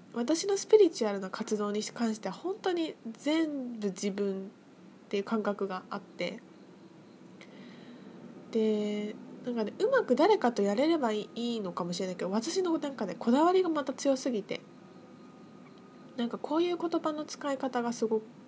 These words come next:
をしたいとか、なんか世界観がすごく自分の中でね、すごいあって。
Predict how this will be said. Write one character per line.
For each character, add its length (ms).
を 100
し 120
た 160
い 80
と 140
か、 440
な 80
ん 40
か 80
世 140
界 200
観 320
が 200
す 140
ご 140
く 260
自 200
分 280
の 80
中 260
で 120
ね、 220
す 160
ご 120
い 20
あ 140
っ 40
て。 300